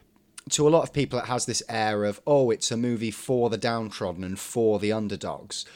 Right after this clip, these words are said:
But actually, if you pay attention to the script, it, it isn't fucking at all. Um, maybe I was a little bit sensitive to it because I,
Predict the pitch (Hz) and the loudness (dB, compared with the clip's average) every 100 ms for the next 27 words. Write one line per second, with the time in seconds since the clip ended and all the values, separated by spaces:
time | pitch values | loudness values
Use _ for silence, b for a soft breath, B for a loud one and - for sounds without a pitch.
0 | b _ 160 190 143 165 147 139 151 143 | b _ 4 4 2 2 2 2 0 0
1 | 135 131 - 165 143 151 139 123 107 - | 0 -2 -2 2 2 0 -2 -4 -8 -8
2 | 98 - 90 - - 107 90 - - - | -10 -6 -8 -8 -4 -4 -4 -12 -14 -6
3 | 117 107 95 90 - 101 - 95 92 101 | -4 -4 -8 -10 -12 -12 -8 -10 -10 -8
4 | - 110 87 78 - b b b - 117 | -2 -2 -2 -8 -20 b b b -6 -2
5 | 113 113 110 107 - _ _ _ _ _ | -2 -2 -4 -6 -10 _ _ _ _ _
6 | - - _ - 170 180 196 170 160 147 | -20 -20 _ -2 2 4 4 4 2 2
7 | - 135 - 135 - 131 120 117 113 113 | 0 -2 -2 -4 0 0 0 -4 -2 -2